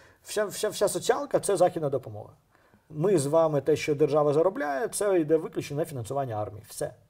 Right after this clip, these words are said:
Все інше нам оплачує Захід. І, власне, тому ми можемо почуватися, навіть з цими відключеннями світла, набагато краще, ніж мали б відчувати себе, ніж мали б відчувати цю війну.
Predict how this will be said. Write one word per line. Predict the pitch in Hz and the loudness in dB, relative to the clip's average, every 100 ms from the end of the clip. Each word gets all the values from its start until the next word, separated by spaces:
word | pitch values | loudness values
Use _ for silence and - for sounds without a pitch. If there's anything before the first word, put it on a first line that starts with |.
| _ _ _ _ | _ _ _ _
Все | - - | -4 -4
інше | 262 180 | -2 -2
нам | 156 202 | -2 0
оплачує | 180 151 156 151 120 | -2 0 0 0 -4
Захід. | 110 113 - _ | -6 -12 -20 _
І, | |
власне, | 143 175 165 | 0 0 2
тому | 151 190 180 | 0 0 0
ми | 151 | 0
можемо | 170 139 127 | 0 0 -4
почуватися, | 120 143 147 131 110 - - - - - - - _ - - 233 | -6 -2 -2 -2 -8 -14 -16 -20 -20 -20 -20 -20 _ -20 -20 -6
навіть | 170 190 160 | 2 4 4
з | - | 2
цими | 165 143 | -2 -2
відключеннями | 143 175 - 151 | -2 -4 -2 -4
світла, | - 294 220 165 | -4 -6 -2 0
набагато | 170 175 180 170 | 0 0 0 0
краще, | - 240 254 - | 2 2 0 -6
ніж | 156 147 | -4 -2
мали | 180 185 | 2 2
б | 151 | 2
відчувати | 139 135 160 156 | -2 -2 0 0
себе, | - 165 196 208 180 | -2 -2 0 0 0
ніж | 151 127 | -2 -4
мали | 165 170 | -2 -2
б | 135 | -4
відчувати | 123 143 - | -4 -4 -6
цю | - | -10
війну. | 120 104 | -8 -10